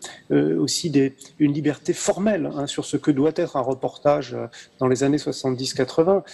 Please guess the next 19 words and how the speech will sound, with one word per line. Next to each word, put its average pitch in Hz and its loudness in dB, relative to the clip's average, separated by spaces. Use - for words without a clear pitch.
Euh, 131 2
il 151 0
y 160 8
a 156 4
aussi 156 -4
la 156 0
volonté 143 0
d'ancrer, 151 -2
euh, 131 -2
la 143 -2
photographie 135 0
dans, 131 2
dans, 127 2
dans 127 2
la 127 4
création 151 2
la 143 2
plus 139 -6
contemporaine. 135 2